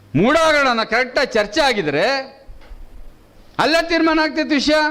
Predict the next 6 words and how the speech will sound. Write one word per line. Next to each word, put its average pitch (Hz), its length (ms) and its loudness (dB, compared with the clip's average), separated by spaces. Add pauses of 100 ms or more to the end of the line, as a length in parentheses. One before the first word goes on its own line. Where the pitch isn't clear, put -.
(1400)
ಯಾಕೆ 294 260 0
ಕದ್ದು 285 160 0
ಹೋದ್ರು 285 240 2
ಇವರು? 302 480 0 (2500)
ಒಂದ್ 254 140 2
ದಿವಸ 277 140 2